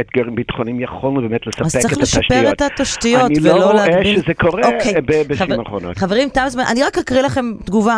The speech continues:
Speaker 2: ששולח לי מאזין, "מה זה נאורות? יש לי שמונה ילדים שיהיו בריאים, הבכורה עם תואר שני בעבודה סוציאלית, עוד שניים תארים אקדמיים והשאר צבא או לימודים. אני חשוך."
Speaker 1: לא, אני לא,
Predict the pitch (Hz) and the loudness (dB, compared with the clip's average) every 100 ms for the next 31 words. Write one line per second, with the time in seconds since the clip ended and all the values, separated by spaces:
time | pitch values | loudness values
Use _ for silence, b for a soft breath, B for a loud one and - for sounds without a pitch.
0 | 220 233 202 - 208 208 202 202 190 175 | -2 -8 -8 -2 0 0 0 0 0 0
1 | 160 170 165 165 - 190 247 269 233 190 | 0 0 -2 -6 -4 -2 0 0 2 2
2 | 156 151 - 240 240 208 202 220 208 190 | 0 -2 -4 -4 -2 -2 0 0 -2 -2
3 | 185 185 175 156 156 151 151 - - 165 | -4 -2 -2 0 0 0 -2 -4 0 0
4 | 208 202 202 180 190 170 170 151 156 - | 0 -2 -2 -2 -2 0 0 0 -2 -4
5 | 156 160 143 147 - 214 202 180 170 180 | -2 0 0 0 -2 -2 -2 -2 -2 -2
6 | 165 170 165 151 156 156 143 147 170 - | 0 -2 -2 -2 0 0 -2 0 -2 -2
7 | 160 151 151 143 139 135 131 b b b | -2 0 0 -2 -2 -2 -2 b b b
8 | 147 185 - 156 - 247 113 107 - _ | 0 0 0 -2 -2 -2 -2 -8 -12 _
9 | _ _ B B - - 113 104 104 117 | _ _ B B -6 0 0 0 -2 -2
10 | 127 131 | -2 0